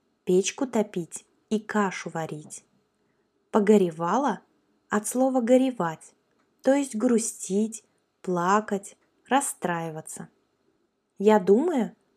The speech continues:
что в самой сказке будут еще разные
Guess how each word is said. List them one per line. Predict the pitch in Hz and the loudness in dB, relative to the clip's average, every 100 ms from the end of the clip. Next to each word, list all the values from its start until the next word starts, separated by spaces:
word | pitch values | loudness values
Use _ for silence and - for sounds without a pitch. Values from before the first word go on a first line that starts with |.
| _ | _
что | - - 220 | -16 -4 -2
в | |
самой | - 214 208 220 208 | -2 0 2 2 0
сказке | - - 180 214 240 - 190 - _ _ _ - | -2 -6 -4 -2 -4 -6 -8 -8 _ _ _ -6
будут | 202 240 254 240 | -2 0 0 -2
еще | 254 277 - 226 185 | -4 -4 -2 0 0
разные | 175 175 220 233 214 165 | -2 -2 0 0 0 -2